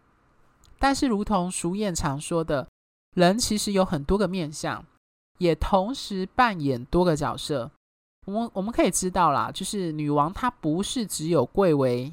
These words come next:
英国女王，她同时是伊丽莎白皇太后跟她父亲乔治六世所疼爱的女儿莉莉贝。那莉莉贝是伊丽莎白女王在小时候的小名，她也是当今查尔斯三世国王的母亲。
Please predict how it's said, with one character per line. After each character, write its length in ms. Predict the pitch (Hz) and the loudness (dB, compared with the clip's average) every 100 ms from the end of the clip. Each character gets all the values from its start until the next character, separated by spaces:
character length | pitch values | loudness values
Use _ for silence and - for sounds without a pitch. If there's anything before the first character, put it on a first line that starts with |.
| 165 | -14
英 180 | 202 214 | -12 -4
国 200 | 220 143 | 2 2
女 120 | 147 | 0
王， 360 | 110 110 104 147 _ _ _ _ _ | -2 -4 -4 -10 _ _ _ _ _
她 140 | - 330 | 6 6
同 360 | - 202 233 | 8 4 4
时 280 | 277 202 180 | -2 -4 -4
是 300 | 185 233 214 | -4 -4 -4
伊 180 | 196 226 | -4 -6
丽 140 | 233 | -2
莎 260 | 214 208 190 | 0 2 2
白 240 | 185 135 | 2 0
皇 300 | 147 151 139 | 0 -2 -2
太 240 | - 196 151 | -2 -2 -2
后 340 | 147 156 113 - _ _ _ | 0 0 0 -6 _ _ _
跟 140 | - 214 | -6 -4
她 220 | 220 208 | -2 -2
父 300 | - 269 208 | -2 -4 -2
亲 260 | - 202 202 | -4 -6 -4
乔 340 | - 170 156 | 0 2 2
治 200 | - 226 | 0 -2
六 260 | 208 190 160 | 2 2 2
世 220 | - 156 | -2 -4
所 200 | - 123 | -2 -4
疼 220 | - 139 | -4 -4
爱 140 | 170 165 | -4 -4
的 100 | 139 | -4
女 220 | 127 117 | -6 -4
儿 160 | 113 | -4
莉 160 | 135 190 | -4 -6
莉 140 | 180 | -6
贝。 320 | 165 151 110 - _ _ _ _ | -4 -4 -4 -12 _ _ _ _
那 160 | 240 233 | -2 0
莉 100 | 330 | 2
莉 160 | 320 311 | 2 2
贝 220 | 269 233 | 2 2
是 280 | - 233 214 | -2 -4 -4
伊 140 | 226 | -2
丽 100 | 233 | -2
莎 220 | - 214 | 2 2
白 160 | 196 165 | 2 0
女 140 | 151 | 0
王 280 | 131 123 131 | 2 0 0
在 280 | 180 170 151 | -2 0 0
小 200 | - 127 | -2 -2
时 140 | - | 2
候 100 | 190 | 2
的 120 | 170 | 2
小 200 | 135 127 | 0 -2
名， 320 | 104 120 117 175 - - _ _ _ _ _ - | -2 -8 -12 -14 -18 -20 _ _ _ _ _ 2
她 140 | 349 | 4
也 140 | 370 175 | 6 4
是 160 | - | 0
当 300 | 226 226 233 | 2 2 2
今 280 | 220 226 226 | -4 -6 -6
查 280 | - 185 180 | 2 2 2
尔 80 | - | 0
斯 180 | 180 | -6
三 320 | 175 - 185 202 | -6 -4 -4 -6
世 260 | - 190 | -8 -8
国 220 | 156 - | -2 0
王 160 | 156 147 | 2 0
的 80 | 156 | -4
母 220 | 143 123 | -6 -10
亲。 380 | - 185 190 | -10 -8 -10